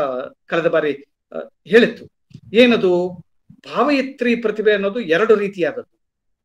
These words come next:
ಅದರಲ್ಲಿ ಇಬ್ಬರಿದ್ದಾರೆ, ಇಬ್ಬರು ಎರಡು ರೀತಿಯ ಸಹೃದಯರಿದ್ದಾರೆ. ಏ-, ಏನವರು, ಯಾರು ಸಹೃದಯರು? ಒಬ್ದು ಆರೋ-, ಅರೋಚಕಿ ಮತ್ತು ಸತೃಣಾಭ್ಯವಹಾರಿ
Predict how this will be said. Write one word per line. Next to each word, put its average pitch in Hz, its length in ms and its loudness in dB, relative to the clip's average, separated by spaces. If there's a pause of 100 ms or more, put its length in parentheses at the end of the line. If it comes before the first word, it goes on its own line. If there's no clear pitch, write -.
(840)
ಅದರಲ್ಲಿ 254 320 0
ಇಬ್ಬರಿದ್ದಾರೆ, 208 480 2
ಇಬ್ಬರು 196 280 2
ಎರಡು 214 240 4
ರೀತಿಯ 208 340 -2
ಸಹೃದಯರಿದ್ದಾರೆ. 156 840 -4 (880)
ಏ-, 214 340 4
ಏನವರು, 202 380 4
ಯಾರು 190 240 4
ಸಹೃದಯರು? 160 680 -2 (600)
ಒಬ್ದು 190 520 -6 (360)
ಆರೋ-, 226 520 4 (400)
ಅರೋಚಕಿ 226 840 6 (520)
ಮತ್ತು 233 540 0 (320)
ಸತೃಣಾಭ್ಯವಹಾರಿ 190 1400 2